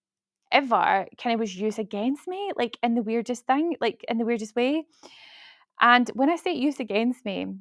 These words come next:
is that we had to submit a C V prior to attending our placement. So I did. And I don't actually think I've ever shared this story before. So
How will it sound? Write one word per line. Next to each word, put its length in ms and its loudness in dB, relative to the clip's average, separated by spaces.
is 140 -2
that 320 4
we 180 -2
had 240 2
to 100 -2
submit 380 -4
a 60 -6
C 240 -8
V 360 -8
prior 380 4
to 120 -6
attending 640 -8
our 100 -2
placement. 540 -10
So 720 2
I 100 2
did. 300 -6
And 80 2
I 80 6
don't 160 -4
actually 300 -2
think 240 -6
I've 160 -6
ever 180 -4
shared 240 -10
this 140 -14
story 240 -8
before. 420 -14
So 380 -16